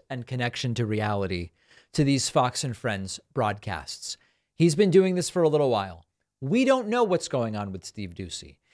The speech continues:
Is this a character he's playing to create the impression of balance on Fox News? Is this Steve Doocy's frustration with the lack of truth or troth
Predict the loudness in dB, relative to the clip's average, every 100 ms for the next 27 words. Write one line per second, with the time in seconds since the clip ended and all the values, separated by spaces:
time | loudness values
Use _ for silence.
0 | _ _ 2 4 2 2 4 2 -2 -2
1 | 0 4 4 2 -2 -2 0 -4 -4 -4
2 | -2 0 -2 -6 -12 _ _ _ _ -2
3 | 0 0 2 4 2 -2 -2 -2 0 0
4 | 0 0 -2 -4 -4 -2 0 0 -2 -2
5 | -2 2 2 2 -2 -6 -4 -6 -8 -12
6 | -16 _ _ 2 2 4 2 2 2 -6
7 | -12 -10 -2 0 0 2 2 2 0 0
8 | 0 -6 -4 0 0 0 0 2 2 2
9 | 0 2 0 2 0 2 0 0 -2 -4
10 | -8 -8 -2 2 2 2 -4 0 2 2
11 | -2 0 4 4 2 -6